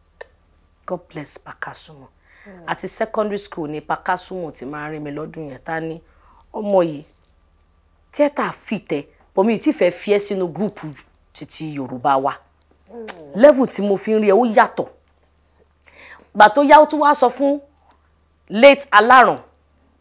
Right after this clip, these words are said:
Speaker 1: because ọ̀rẹ́ ni wọ́n lọ́dún yẹn ní Fàdé. Ó rọ́mọ yìí, Alaran ní, "English lè lè máa ṣe." English. Ó kọ, àwọn kò,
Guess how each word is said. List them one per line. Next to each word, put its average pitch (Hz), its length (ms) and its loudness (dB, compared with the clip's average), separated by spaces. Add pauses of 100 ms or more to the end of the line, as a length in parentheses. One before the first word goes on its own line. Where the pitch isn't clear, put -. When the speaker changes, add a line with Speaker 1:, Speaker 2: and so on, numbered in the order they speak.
(680)
Speaker 1:
because 185 340 4
ọ̀rẹ́ 170 280 2
ni 190 100 -2
wọ́n 196 200 2
lọ́dún 190 300 -2
yẹn 151 100 -4
ní 165 80 -6
Fàdé. 156 420 -6 (720)
Ó 269 160 8
rọ́mọ 220 340 6
yìí, 170 120 0
Alaran 214 360 6
ní, 214 100 -4 (600)
"English 370 360 2
lè 247 100 8
lè 269 140 2
máa 202 140 -4
ṣe." 185 260 -8 (720)
English. 269 560 -6 (500)
Ó - 120 -2
kọ, 240 380 4 (300)
àwọn 269 300 0
kò, 269 80 6